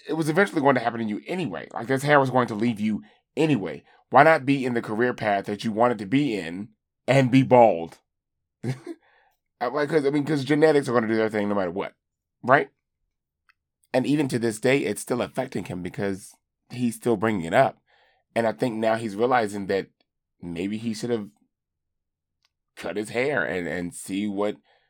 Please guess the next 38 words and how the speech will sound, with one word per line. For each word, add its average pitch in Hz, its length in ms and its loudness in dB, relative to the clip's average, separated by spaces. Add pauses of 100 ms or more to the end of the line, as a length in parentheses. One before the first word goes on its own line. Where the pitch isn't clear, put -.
(200)
could 123 140 0
have 120 80 -4
happened 113 420 2
to 98 60 -4
his 98 200 -2
career 95 480 -2
and 85 240 -6
what 107 160 -2
could 120 80 -6
have 110 100 -8
happened 117 220 -4
to 113 80 -2
his 98 160 -2
life, 139 440 -2 (680)
you 123 100 0
know? 160 300 4 (560)
And 170 180 2
s-, - 80 -18
and, 170 260 -2 (220)
uh, - 300 -8
that's 165 180 -2
what 160 60 -6
I'm 147 60 -10
saying. 147 140 -8
Don't 170 220 4
miss 165 240 0
out 135 120 -2
on 120 160 -4
opportunities 101 880 -8 (540)
because 117 460 0
of 101 260 -8
what 107 300 -2 (120)
other 110 160 -2
people 104 240 -6
are 90 160 -2
going 95 260 -4
to - 80 -18
say - 400 -10